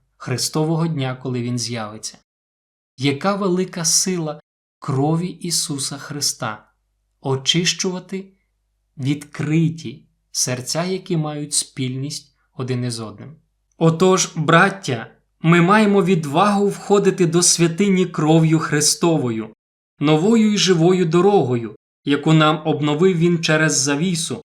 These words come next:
цебто через тіло своє. Маємо й великого священника над Домом Божим. То приступімо з щирим серцем,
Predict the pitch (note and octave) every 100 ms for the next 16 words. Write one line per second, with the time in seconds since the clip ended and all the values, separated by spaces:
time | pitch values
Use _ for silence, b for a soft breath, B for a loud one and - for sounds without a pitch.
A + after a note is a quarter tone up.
0 | _ _ - D#3 D3 C#3+ C#3 C#3+ C#3+ C3+
1 | - G3 E3+ B2 - B2 A2+ G#2+ - _
2 | _ _ _ - C#3 D#3+ F3 E3+ F3 F3+
3 | G#3 A3+ G#3 G3+ - F3+ E3 - A3+ A3+
4 | D3+ D3+ C#3+ C#3+ C3+ E3+ F3 C#3 C3 C3
5 | A#2+ A2+ - _ _ _ _ _ _ -
6 | E3 E3+ F3 - F3 E3 G#3 G3 F#3 -
7 | - A3 G#3+ G3+ - G#3 F#3+ D#3 - A2